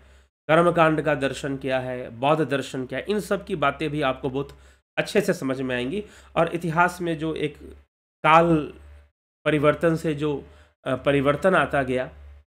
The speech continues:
धार्मिक स्थिति में या धर्म के इतिहास में, उन सभी को,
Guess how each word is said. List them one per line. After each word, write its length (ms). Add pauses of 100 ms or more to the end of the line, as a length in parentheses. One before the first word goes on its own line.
(600)
धार्मिक 400
स्थिति 400
में 360
या 140
धर्म 340
के 80
इतिहास 460
में, 280 (100)
उन 100
सभी 320
को, 120